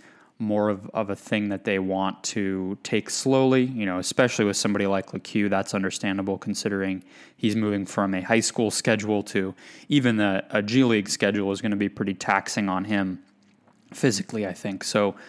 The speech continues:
playing that slowly makes sense. As for Bridges and Oubre, uh, they were both out there, but not, not really,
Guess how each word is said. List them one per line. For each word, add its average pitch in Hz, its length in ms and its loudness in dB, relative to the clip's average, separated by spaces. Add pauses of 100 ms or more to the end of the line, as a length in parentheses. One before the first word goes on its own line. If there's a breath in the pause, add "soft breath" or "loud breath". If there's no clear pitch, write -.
(300 loud breath)
playing 123 280 4
that 107 200 4
slowly 104 360 0
makes 98 260 -4
sense. 104 400 -2
As 117 240 4
for 107 320 4
Bridges 110 400 2
and 104 100 0
Oubre, 110 480 4 (400 loud breath)
uh, 95 320 2
they 107 180 2
were 120 120 6
both 117 260 4
out 127 240 4
there, 131 400 4
but 113 160 2
not, 214 340 0
not 110 260 4
really, 110 600 2